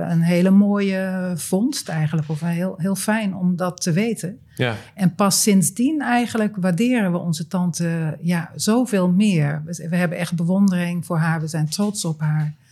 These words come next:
Speaker 1: Want ze was, eh, na de oorlog eigenlijk een soort wrak, zou je wel kunnen zeggen. Ze is wel getrouwd.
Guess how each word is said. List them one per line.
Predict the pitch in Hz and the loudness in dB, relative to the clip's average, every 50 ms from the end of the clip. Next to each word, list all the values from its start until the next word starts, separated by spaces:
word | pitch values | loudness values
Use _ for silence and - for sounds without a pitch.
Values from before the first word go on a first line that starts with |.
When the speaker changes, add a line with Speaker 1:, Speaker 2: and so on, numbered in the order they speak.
| - - - - _ | -20 -20 -20 -16 _
Speaker 1:
Want | - 180 175 165 | 0 0 2 2
ze | - - 180 | 2 2 2
was, | 180 185 175 170 - - - | 2 2 2 0 -2 -6 -6
eh, | - 185 175 170 170 165 165 165 160 160 160 160 160 160 160 160 165 160 - - - | -6 -6 -4 -2 -2 -2 -2 -2 -2 -4 -4 -4 -4 -4 -4 -6 -6 -8 -10 -6 0
na | 180 165 170 180 180 190 | 2 4 4 6 4 4
de | 196 202 | 2 0
oorlog | 190 180 175 175 175 175 175 170 160 - - | 0 0 0 0 0 0 -2 -4 -6 -8 -10
eigenlijk | - 170 170 180 180 - 190 185 | -6 -2 -2 -2 -2 -2 -4 -4
een | 185 185 | -4 -4
soort | - - 185 165 156 147 147 | -4 -2 0 0 0 0 0
wrak, | 151 151 - - - - - | 0 2 0 0 -2 -4 -10
zou | - - 139 143 | -8 -6 -4 -4
je | 151 147 | -2 -4
wel | 156 160 151 | -4 -6 -8
kunnen | - - 156 156 143 | -6 -4 -4 -2 -2
zeggen. | - 160 151 151 185 180 | -2 -2 -4 -2 -4 -4
Ze | - 175 | -4 -4
is | 151 - | -2 0
wel | 170 151 147 | 0 0 0
getrouwd. | 151 151 - - 160 170 180 175 185 185 180 - - | -2 -6 -8 -6 -2 -2 0 0 0 -2 -4 -8 -12